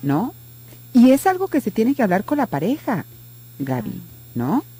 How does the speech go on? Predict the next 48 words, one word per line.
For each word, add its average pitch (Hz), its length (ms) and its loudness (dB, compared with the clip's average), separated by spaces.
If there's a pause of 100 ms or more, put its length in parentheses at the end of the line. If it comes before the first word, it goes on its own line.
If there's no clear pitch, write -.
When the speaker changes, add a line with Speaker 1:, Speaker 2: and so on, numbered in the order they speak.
(160)
Speaker 1:
Es 120 160 -6
algo 196 180 -2
que 247 100 -2
se 190 80 -2
tiene 151 240 -2
que - 80 -6
hablar 127 200 -2
con - 100 -8
la 143 100 -2
pareja. 98 340 -10
Yo 175 140 -2
creo 240 140 2
que 247 100 -2
son 214 160 0
los 226 160 -2
únicos 220 300 -2
que 165 120 -2
deben 165 180 0
de 170 80 -2
estar 156 160 -4
implicados 156 600 -4
en 139 80 -8
este 135 220 -6
asunto 147 460 -4
de 160 340 0 (500)
si 170 100 -6
vamos 156 340 0
o 160 40 -2
no 143 240 2
a 131 100 -2
ser - 220 -6
padres, - 460 -12
¿no? 208 280 -8 (640)
Speaker 2:
Claro, 240 420 -8
la 226 160 -10
cuestión 269 440 -6
es 302 200 -4
que 302 360 -6
así 220 280 -14
como 285 260 -4
muchas 247 460 -8
otras 240 340 -12
cosas 196 600 -12 (760)
que 175 480 -10
decíamos 202 500 -10
nos 180 200 -12
viene 220 680 -10
de 165 880 -10